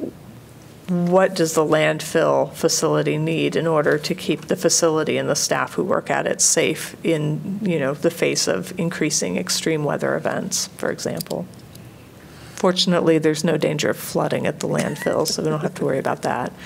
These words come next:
But it would be, um, just looking at all our new facilities, like, what are those principles? And obviously, one of the biggest considerations is, um, backup energy. Like, is that storage? Is that a generator?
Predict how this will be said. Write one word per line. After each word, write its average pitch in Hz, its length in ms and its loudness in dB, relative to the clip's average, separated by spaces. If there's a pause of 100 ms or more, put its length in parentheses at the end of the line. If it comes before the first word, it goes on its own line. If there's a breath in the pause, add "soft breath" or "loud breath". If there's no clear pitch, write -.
(400 loud breath)
But 220 120 6
it - 20 8
would 240 160 6
be, 202 320 8
um, 160 400 4 (160)
just 247 220 4
looking 202 320 4
at 156 80 6
all 139 240 6
our 135 120 4
new 143 160 2
facilities, 151 760 2
like, 165 180 0
what 160 140 4
are 143 100 2
those - 220 0
principles? 180 760 -2 (120)
And 170 200 0
obviously, 214 480 4
one 165 160 4
of 160 80 0
the 160 80 4
biggest 165 420 4
considerations 147 1000 2
is, 143 260 2
um, 135 300 0 (800 loud breath)
backup 156 500 0
energy. 160 480 0 (220)
Like, 165 320 -2
is 165 100 0
that - 180 2
storage? 160 540 2
Is - 160 -2
that 143 160 0
a 143 60 0
generator? 156 720 0